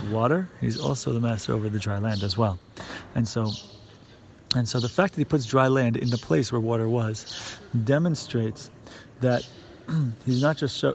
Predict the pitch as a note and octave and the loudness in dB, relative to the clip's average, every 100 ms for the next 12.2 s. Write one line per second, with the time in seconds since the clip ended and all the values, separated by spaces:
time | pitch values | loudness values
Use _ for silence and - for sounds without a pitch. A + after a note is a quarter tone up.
0 | - A2+ B2+ B2+ A2 - B2+ A#2+ A#2+ A2+ | 0 0 2 2 0 -2 0 0 -2 0
1 | A2+ G#2+ A#2 A#2 A2+ - A2+ A2+ - A2+ | 2 2 2 2 -2 -2 0 0 -2 -2
2 | A2 A2 - C3+ A#2+ - G#2 G#2 A2 - | 0 -2 0 2 0 0 -2 -2 -6 -14
3 | - - B2 A2+ A#2 A#2+ A#2 A#2 A2 G#2+ | -14 -2 0 2 0 0 -2 -4 -2 -2
4 | A2+ - G#2 G2 A#2+ A2+ - D3 B2+ A#2+ | -4 -4 -6 -4 -4 -4 -2 -2 -2 0
5 | A#2+ D#3 D#3 B2 - - A#2+ A2+ A2 - | 0 0 0 -2 -4 -2 0 0 -4 2
6 | D#3 E3+ - - C3 A2+ - - - - | 2 2 -4 -2 0 0 -4 -14 -16 -16
7 | - - C3+ A#2+ A#2+ - - - - A2+ | -10 0 2 2 -2 -8 -20 -18 -6 0
8 | B2+ C3+ C3 - A#2+ A#2 - A#2 - C3+ | 4 4 2 0 2 2 0 -4 -2 0
9 | A#2+ A2 A2+ G#2 A2+ A2+ - F3 B2 - | 2 0 -2 -4 -2 -2 -2 -2 -2 -2
10 | A#2 A#2 C3 C3+ B2+ B2+ A#2+ D3 C3+ C3 | 0 2 2 0 -2 -4 0 2 2 2
11 | A#2 A2+ A2 - C3 B2 A#2 A2 - G#2+ | 0 0 -2 0 0 2 0 0 -2 -6
12 | G2 G2+ | -4 -6